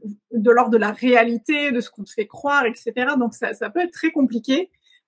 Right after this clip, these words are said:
Euh, surtout quand on a, on a une, un, parfois un manque d'estime de soi, euh, quand on se connaît pas et quand on a eu aussi des expériences, euh,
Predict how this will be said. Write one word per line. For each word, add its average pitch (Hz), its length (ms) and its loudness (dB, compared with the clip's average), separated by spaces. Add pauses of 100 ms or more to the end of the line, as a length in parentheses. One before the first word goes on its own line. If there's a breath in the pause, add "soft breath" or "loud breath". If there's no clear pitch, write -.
Euh, 214 300 6
surtout 226 260 -6
quand 269 240 -2
on 226 140 0
a, 220 280 0
on 220 120 -4
a 208 160 2
une, 214 260 -2
un, 214 160 -4
parfois 233 360 2
un 240 80 6
manque 226 260 2
d'estime 214 320 -4
de 196 100 0
soi, 311 560 4
euh, - 60 -6
quand 214 180 -16
on 214 60 -12
se - 80 -20
connaît 208 220 -6
pas 269 200 4
et 254 60 2
quand 233 200 -8
on 226 80 -6
a 240 120 0
eu 311 80 -2
aussi 247 280 -4
des 214 200 -6
expériences, 220 560 -8
euh, 196 240 -6